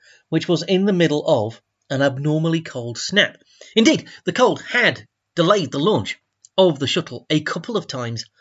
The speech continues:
already, and nasa was getting antsy about that because it was a high-profile launch. There was a lot riding on it, was felt, rightly or wrongly, that the American public was getting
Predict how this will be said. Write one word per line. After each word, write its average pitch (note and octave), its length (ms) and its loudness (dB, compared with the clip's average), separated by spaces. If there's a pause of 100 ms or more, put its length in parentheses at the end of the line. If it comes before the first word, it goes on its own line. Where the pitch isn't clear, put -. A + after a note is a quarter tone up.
(300)
already, C3+ 540 2 (260)
and F#3 260 2
nasa A3+ 360 2
was G#3 180 0
getting D#3 540 -2 (180)
antsy D3+ 540 -4 (160)
about A2 360 0
that G2+ 240 -4 (280)
because F3+ 320 0 (200)
it F#3 220 -2
was A#2 280 -4 (160)
a - 40 -16
high-profile G#2+ 1300 -10 (100)
launch. D#3+ 400 -4 (640)
There E3+ 140 4
was G3+ 100 4
a G3 60 6
lot E3 200 4
riding G3 280 4
on F#2+ 80 -4
it, - 100 -14 (640)
was F3+ 260 0
felt, - 440 -6
rightly D3 420 0
or C3 180 0
wrongly, C#3 300 0
that C3+ 120 -4
the D#3 100 0
American E3+ 380 2
public - 400 -4 (380)
was F#3+ 200 -4
getting D#3 500 0